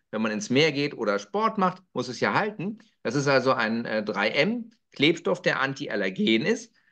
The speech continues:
aber dennoch bitte die Reste davon entfernen. Die Wirkung kann sein, dass das auch, dass dieses Patch zwölf oder vierzehn Stunden funktioniert. Das wurde nie untersucht,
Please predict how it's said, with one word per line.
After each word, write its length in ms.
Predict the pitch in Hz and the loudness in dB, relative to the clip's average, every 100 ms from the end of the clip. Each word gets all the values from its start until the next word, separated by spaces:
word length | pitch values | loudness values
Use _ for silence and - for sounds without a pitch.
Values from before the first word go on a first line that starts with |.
| _ - | _ -2
aber 440 | 120 127 131 - _ | 2 2 0 -6 _
dennoch 560 | - 117 113 120 117 - | -6 -2 0 -2 -4 -4
bitte 380 | 104 110 107 - - | 2 2 0 -8 -2
die 80 | 104 | 2
Reste 340 | 107 107 - | 2 0 -2
davon 300 | 98 - - | -4 -2 -4
entfernen. 560 | 95 95 - 76 64 - _ _ _ _ _ 131 | -4 -4 -4 -4 -6 -16 _ _ _ _ _ 4
Die 240 | 151 143 | 6 8
Wirkung 440 | 226 285 160 123 | 6 6 2 0
kann 280 | - 185 254 | 0 -2 0
sein, 320 | 147 233 170 | 0 -2 0
dass 160 | 107 101 | -2 -2
das 200 | 123 - | -6 -2
auch, 240 | 143 143 | 0 2
dass 140 | 135 117 | 0 -4
dieses 260 | 120 120 | -4 -4
Patch 260 | - 135 - | 0 0 0
zwölf 360 | - 135 143 143 | 2 4 2 0
oder 200 | 120 113 | 0 2
vierzehn 360 | 160 - 196 | 0 0 -4
Stunden 640 | 143 127 110 104 101 - _ _ | -4 -2 -2 0 -2 -2 _ _
funktioniert. 760 | - 123 - 101 113 117 - _ _ - | 2 4 2 2 4 4 2 _ _ -10
Das 240 | 120 - | -8 -4
wurde 220 | 196 226 | -2 0
nie 280 | 180 180 185 | 2 2 2
untersucht, 720 | 175 139 127 104 120 92 - | 2 0 0 0 0 -2 -6